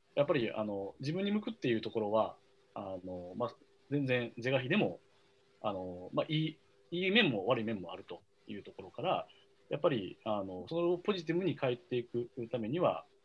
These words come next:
えー、やっぱり方向性として、えっと、いろんな、あの、行動を起こした上で、あの、いろんな、あの、コミュニティにも入って、えっと、いろんな経験をした上で、えっと、自分のそのポジティブな方向性に変えていくと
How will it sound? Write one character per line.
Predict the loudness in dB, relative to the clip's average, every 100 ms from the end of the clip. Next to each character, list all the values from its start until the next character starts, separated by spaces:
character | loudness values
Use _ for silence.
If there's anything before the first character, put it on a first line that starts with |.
| _ _
え | -4 -2 -2 -4 -6
ー、 | -6
や |
っ | -6
ぱ |
り | -6
方 | -6 -4
向 | -4
性 | -4
と | -4 -6
し |
て、 | -6 -8 -10 _ _ _
え | -6
っ | -6
と、 | -4
い |
ろ | -2
ん | -2
な、 | -2 -6
あ |
の、 | -12 -14 -10
行 | -6
動 | -6
を |
起 | -8
こ | -10
し | -8
た |
上 | -6 -2
で、 | 0 0 -4 _ _ -8
あ | -6
の、 |
い | -2
ろ |
ん | 2
な、 | 0 -2 -8
あ |
の、 | -12 -12 -10
コ |
ミ | -8
ュ |
ニ | -6
テ | -6
ィ |
に | -6
も |
入 | -6 -10
っ |
て、 | -6 -6 -6 -10 _ -20 -10
え | -8
っ |
と、 | -6
い | -4
ろ |
ん | -4
な |
経 | -2 -2
験 | 0
を |
し | 0
た |
上 | 0 0
で、 | 2 2 0 _ _ _ -6
え | -6
っ | -6
と、 | -8 -6
自 | -6
分 | -6
の |
そ | -6
の | -6
ポ | -4
ジ | -6
テ | -6
ィ |
ブ | -12
な |
方 | -8 -10
向 | -8
性 | -10
に | -6
変 | -4 -4
え |
て | -6
い | -8
く |
と | -8 -10